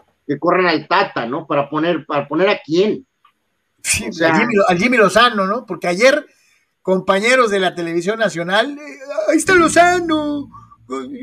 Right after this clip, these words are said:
Speaker 2: viene de éxito", este, y, y, y tú dices,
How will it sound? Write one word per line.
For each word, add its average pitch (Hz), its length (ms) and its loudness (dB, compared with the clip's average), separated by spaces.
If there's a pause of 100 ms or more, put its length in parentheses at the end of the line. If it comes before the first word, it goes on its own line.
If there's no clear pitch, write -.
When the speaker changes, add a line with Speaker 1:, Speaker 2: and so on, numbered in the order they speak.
Speaker 2:
viene 311 340 -2
de 294 280 2
éxito", 269 840 -2 (320)
este, 220 300 -10
y, - 20 -8
y, 247 680 -6
y 156 60 -14
tú 202 160 -6
dices, 190 460 -4